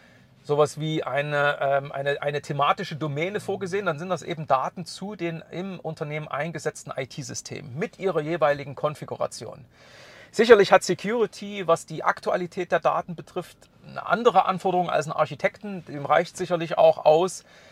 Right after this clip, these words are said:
wenn die Daten auch meinetwegen im besten Fall, ähm, ich sag jetzt mal, einen Tag alt sind und meinetwegen im schlimmsten Fall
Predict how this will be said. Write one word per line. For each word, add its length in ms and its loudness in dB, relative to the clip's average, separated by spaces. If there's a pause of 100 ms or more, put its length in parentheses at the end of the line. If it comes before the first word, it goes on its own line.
(140)
wenn 140 0
die 100 -4
Daten 380 4
auch 240 6
meinetwegen 560 0
im 160 -6
besten 460 -6
Fall, 600 6
ähm, 600 4
ich 80 -14
sag 120 2
jetzt 140 -4
mal, 80 2
einen 80 -4
Tag 220 4
alt 240 2
sind 300 -4
und 260 -10
meinetwegen 380 0
im 100 -4
schlimmsten 420 -4
Fall 440 2